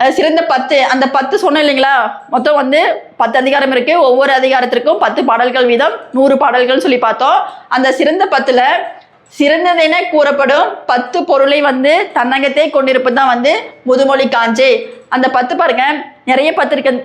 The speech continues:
நூறு பாடல்லையும் ஒவ்வொன்றும் ஒவ்வொரு பத்து சொல்லுவாங்க. அதுக்கு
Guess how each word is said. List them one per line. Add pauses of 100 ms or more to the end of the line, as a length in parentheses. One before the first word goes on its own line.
(140)
நூறு
பாடல்லையும் (240)
ஒவ்வொன்றும்
ஒவ்வொரு
பத்து
சொல்லுவாங்க. (440)
அதுக்கு